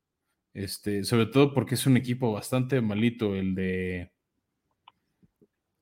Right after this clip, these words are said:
el, el de Las Vegas, ¿no? La verdad es que ha sido de estos equipos de excepción en,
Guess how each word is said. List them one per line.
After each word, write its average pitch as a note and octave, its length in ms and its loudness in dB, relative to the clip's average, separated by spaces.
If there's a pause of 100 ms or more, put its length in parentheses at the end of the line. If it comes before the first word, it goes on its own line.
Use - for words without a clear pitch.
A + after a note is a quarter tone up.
(800)
el, A#2+ 420 2
el A#2+ 140 4
de A#2 80 6
Las G#2+ 240 4
Vegas, A2 480 2
¿no? B2 180 -2
La A2 120 0
verdad A2+ 120 2
es A2+ 100 -6
que G2+ 280 -4
ha G#2 80 -2
sido A#2+ 320 2
de A#2 60 2
estos A2+ 260 -4
equipos A2 380 -4
de G#2 80 -2
excepción A2+ 480 -2
en, G2+ 340 -6